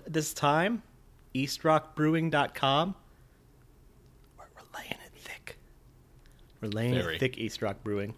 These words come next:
Speaker 1: On
Speaker 2: We're
Speaker 1: our
Speaker 2: very,
Speaker 1: Twitter.
Speaker 2: we're very excited for East
Speaker 1: On our
Speaker 2: Rock.
Speaker 1: Twitter, we're gonna put a hashtag
Speaker 2: Oh, yeah, this just
Speaker 1: for East
Speaker 2: happened.
Speaker 1: Rock Brewing. By the way, we actually finally did it. We did a Twitter.
Speaker 2: I like how you keep saying "we."
Speaker 1: We did it. Well, I did it on your computer. I still don't own
Speaker 2: <laughs> I
Speaker 1: a
Speaker 2: suppose
Speaker 1: laptop
Speaker 2: that I am,
Speaker 1: computer.
Speaker 2: I'm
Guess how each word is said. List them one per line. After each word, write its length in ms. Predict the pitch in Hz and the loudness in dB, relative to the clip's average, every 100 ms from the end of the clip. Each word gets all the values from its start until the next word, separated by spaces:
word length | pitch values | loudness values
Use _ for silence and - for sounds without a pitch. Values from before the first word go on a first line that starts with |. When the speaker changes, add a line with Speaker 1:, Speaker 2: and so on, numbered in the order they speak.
| - 139 | -10 6
Speaker 1:
On 100 | 143 | 8
Speaker 2:
We're 60 | |
Speaker 1:
our 40 | 180 | 12
Speaker 2:
very, 140 | 233 | 12
Speaker 1:
Twitter. 240 | 262 147 127 | 12 12 12
Speaker 2:
we're 120 | 254 | 8
very 240 | 285 330 247 | 8 10 10
excited 400 | - 208 170 135 | 10 10 8 8
for 100 | 139 | 8
East 60 | |
Speaker 1:
On 160 | 156 185 | 10 12
our 80 | 214 | 12
Speaker 2:
Rock. 80 | 202 | 10
Speaker 1:
Twitter, 440 | - 190 127 110 - | 8 10 10 6 4
we're 140 | 131 135 | 4 6
gonna 180 | 156 | 4
put 140 | 135 147 | 6 4
a 60 | 123 | 6
hashtag 520 | 147 165 - 101 90 | 8 6 4 0 6
Speaker 2:
Oh, 100 | 139 | 10
yeah, 180 | 143 123 | 12 10
this 180 | 123 - | 6 2
just 180 | 120 131 | 0 6
Speaker 1:
for 60 | |
East 180 | 135 123 | 6 6
Speaker 2:
happened. 60 | 117 | 6
Speaker 1:
Rock 260 | 127 123 | 4 4
Brewing. 280 | 135 131 98 - - - | 2 2 0 -6 -20 6
By 120 | 156 | 10
the 60 | 170 | 10
way, 220 | 151 139 | 10 6
we 200 | 165 160 | 6 10
actually 360 | 160 - 170 139 - - | 10 10 6 6 2 8
finally 360 | 147 165 185 | 10 10 8
did 180 | 165 139 | 8 6
it. 140 | 147 - | 4 0
We 120 | 135 | -2
did 180 | 123 131 | 0 2
a 60 | 156 | 2
Twitter. 360 | 143 131 170 - - | 4 4 4 0 4
Speaker 2:
I 80 | 175 | 6
like 160 | 202 | 6
how 80 | 214 | 4
you 180 | 202 160 | 0 -2
keep 220 | - 165 | -2 2
saying 260 | 143 123 98 | 4 4 2
"we." 240 | 78 - - - - - - - - - | -6 -10 -16 -20 -20 -20 -20 -20 -20 0
Speaker 1:
We 120 | 139 | 4
did 160 | 127 123 | 8 8
it. 120 | 127 - - - - - - - - - - | 8 4 -16 -16 -16 -14 -14 -14 6 8 12
Well, 100 | 156 | 12
I 40 | 170 | 12
did 140 | 240 | 12
it 120 | 214 175 | 12 12
on 180 | 175 185 | 10 12
your 120 | 175 | 8
computer. 440 | 151 165 147 113 - - - | 8 8 8 8 6 -2 4
I 80 | 151 | 4
still 260 | - 185 | 6 6
don't 160 | 185 160 | 6 6
own 220 | 151 147 | 6 6
Speaker 2:
<laughs> 0 | |
I 40 | 160 | 6
Speaker 1:
a 20 | |
Speaker 2:
suppose 160 | 180 196 147 160 | 10 12 12 12
Speaker 1:
laptop 120 | 165 | 12
Speaker 2:
that 80 | 160 | 12
I 60 | 151 | 10
am, 120 | 147 | 10
Speaker 1:
computer. 140 | 113 143 | 6 4
Speaker 2:
I'm 320 | 139 135 | 2 0